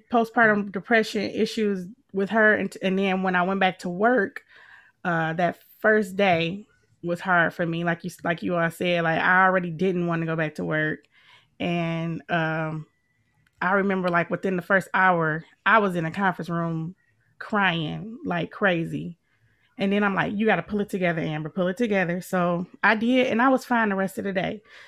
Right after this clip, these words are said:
So for th-, my first daughter, I had no issues besides that one day. But when my second daughter, the same issues, I had high blood pressure.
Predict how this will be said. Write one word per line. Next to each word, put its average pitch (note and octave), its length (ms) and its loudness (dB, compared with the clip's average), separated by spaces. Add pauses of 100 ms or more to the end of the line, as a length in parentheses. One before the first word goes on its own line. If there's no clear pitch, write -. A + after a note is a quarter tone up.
(100)
So G3 460 4
for G3+ 220 0
th-, F3 220 -10
my G#3 180 2
first B3+ 400 2
daughter, B3 460 4 (120)
I G3 120 -2
had G3+ 340 0 (160)
no G3 300 0
issues G3 380 -2
besides F3 400 -2
that F3 180 0
one F3 320 -2
day. G3+ 360 -6 (460)
But F#3 720 0
when F#3+ 220 -2
my E3+ 120 0
second B3+ 420 0
daughter, F3+ 640 2
the F3+ 180 -6
same G#3 420 -4
issues, G#3+ 420 0
I E3+ 100 0
had F#3 400 2
high F#3+ 220 2
blood F#3+ 280 0
pressure. F#3 580 -2